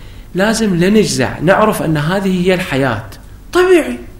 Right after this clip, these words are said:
إذا دا-، حظ-، حدث بين موسى وأخيه هارون وهما نبيان ما حدث، فما حدث بين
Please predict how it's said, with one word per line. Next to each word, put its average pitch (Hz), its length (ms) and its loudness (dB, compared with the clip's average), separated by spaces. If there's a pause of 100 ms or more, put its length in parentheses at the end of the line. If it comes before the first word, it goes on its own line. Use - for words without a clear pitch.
(640)
إذا 180 220 2
دا-، 180 300 -4
حظ-، 185 280 -2
حدث 175 440 0
بين 175 300 2
موسى 175 360 2
وأخيه 160 600 2 (400)
هارون 175 320 4
وهما 165 340 2
نبيان 160 480 2
ما 156 160 0
حدث، 226 540 2 (880)
فما 175 320 4
حدث 175 400 2
بين 165 400 4